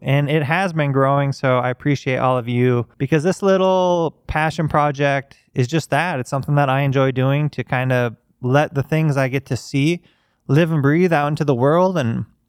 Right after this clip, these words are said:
hopefully you get the benefit of learning from the good, the bad, and the ugly. I had one listener, Doug Burgess,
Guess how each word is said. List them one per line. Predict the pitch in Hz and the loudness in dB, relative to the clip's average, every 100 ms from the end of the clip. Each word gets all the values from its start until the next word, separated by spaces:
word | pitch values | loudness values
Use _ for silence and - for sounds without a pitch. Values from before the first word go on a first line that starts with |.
| _ | _
hopefully | 156 156 - 165 | 0 0 0 0
you | 143 | 2
get | 151 | 0
the | 135 | 0
benefit | 139 139 139 151 135 | 0 -2 -2 0 0
of | 120 | 0
learning | 120 135 147 143 | 2 2 0 -2
from | 139 | -2
the | 117 | -2
good, | 113 131 | 0 0
the | 123 | 0
bad, | 117 120 123 | 0 0 0
and | 120 120 | -2 -2
the | 110 | 0
ugly. | 113 117 110 - _ - | -2 -4 -6 -12 _ -2
I | |
had | 147 175 | 0 2
one | 160 196 185 | 2 2 2
listener, | 180 170 175 165 156 | 0 0 0 0 0
Doug | 113 135 139 127 | 0 2 0 0
Burgess, | 135 135 131 135 - - | 0 0 0 -2 -4 -14